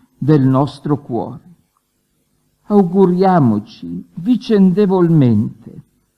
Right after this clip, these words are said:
che questi inizi, queste riprese continue, non cessino mai. Ma è la domanda, è la preghiera,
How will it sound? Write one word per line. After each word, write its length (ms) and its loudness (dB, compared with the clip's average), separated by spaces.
che 220 -2
questi 840 -2
inizi, 760 2
queste 600 2
riprese 920 0
continue, 1000 -2
non 280 4
cessino 640 -2
mai. 340 -2
Ma 100 -8
è 40 -2
la 120 -4
domanda, 520 -8
è 80 -12
la 140 -8
preghiera, 680 -10